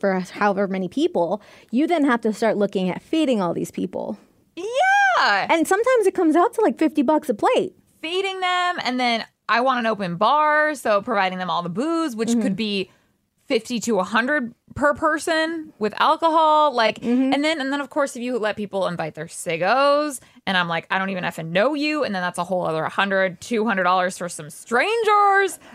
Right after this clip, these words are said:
Speaker 2: Oh,
Speaker 1: Right.
Speaker 2: yeah.
Speaker 1: I know
Speaker 2: Oh,
Speaker 1: my, uh,
Speaker 2: yeah.
Speaker 1: my friend for her wedding, and unfortunately it happened during the storm, so a lot of people didn't show up. She's like, "Dang, you could have brought a guest." Um, but, like, she, it was so tight, right, coming up to, before the wedding. She's like, "I'm sorry,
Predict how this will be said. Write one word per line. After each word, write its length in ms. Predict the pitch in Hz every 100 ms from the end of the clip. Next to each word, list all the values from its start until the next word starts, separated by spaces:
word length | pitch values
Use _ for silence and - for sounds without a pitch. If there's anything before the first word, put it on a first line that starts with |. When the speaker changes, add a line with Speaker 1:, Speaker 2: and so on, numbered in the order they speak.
| -
Speaker 2:
Oh, 100 | 185
Speaker 1:
Right. 200 | 208 180
Speaker 2:
yeah. 100 | - - - -
Speaker 1:
I 80 | 262
know 80 | 247
Speaker 2:
Oh, 40 |
Speaker 1:
my, 120 | 311
uh, 40 | 311
Speaker 2:
yeah. 200 | 285 233
Speaker 1:
my 160 | 285
friend 260 | 311 247 233
for 100 | 226
her 140 | 214
wedding, 380 | 196 185 185 185
and 100 | 220
unfortunately 500 | 226 302 311 302 226
it 60 | 190
happened 300 | 190 196 202
during 180 | 175
the 60 | 170
storm, 380 | - 185 180 196
so 120 | 196
a 20 |
lot 140 | 180 180
of 40 |
people 200 | 208 190
didn't 140 | 180
show 160 | - 185
up. 180 | 196 208
She's 180 | 247 233
like, 140 | 240
"Dang, 300 | 294 285 262
you 100 | 247
could 180 | 240 302
have 120 | 277
brought 220 | 220 202 190
a 140 | 180
guest." 600 | 170 - 170 - - - _ _ _ -
Um, 360 | 180 160 175
but, 180 | 180 202
like, 160 | 214 214 202
she, 320 | - - 247 240
it 240 | 233 247
was 140 | 233
so 320 | - - 262 302
tight, 600 | - 302 285 190 - 226
right, 160 | 196 - -
coming 240 | 240 214
up 80 | 214
to, 140 | - 196
before 300 | 196 202 196
the 80 |
wedding. 280 | 185 233 220
She's 180 | 196 202
like, 120 | - -
"I'm 80 | 226
sorry, 460 | 220 226 214 214